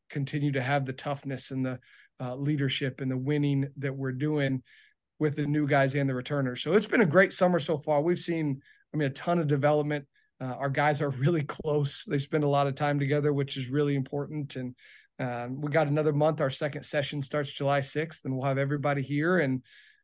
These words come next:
you know, kinda see how much of a jump we can make together.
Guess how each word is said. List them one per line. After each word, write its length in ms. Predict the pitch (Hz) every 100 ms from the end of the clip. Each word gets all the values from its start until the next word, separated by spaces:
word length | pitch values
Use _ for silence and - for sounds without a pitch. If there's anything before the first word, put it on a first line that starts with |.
| -
you 60 | 151
know, 80 |
kinda 240 | 143 165 151
see 200 | - 160
how 120 | 147
much 260 | 151 151 156
of 140 | 139
a 60 | 143
jump 420 | 127 147 160 151
we 140 | 147
can 180 | 139 139
make 280 | 147 135 -
together. 500 | - 131 123 90 107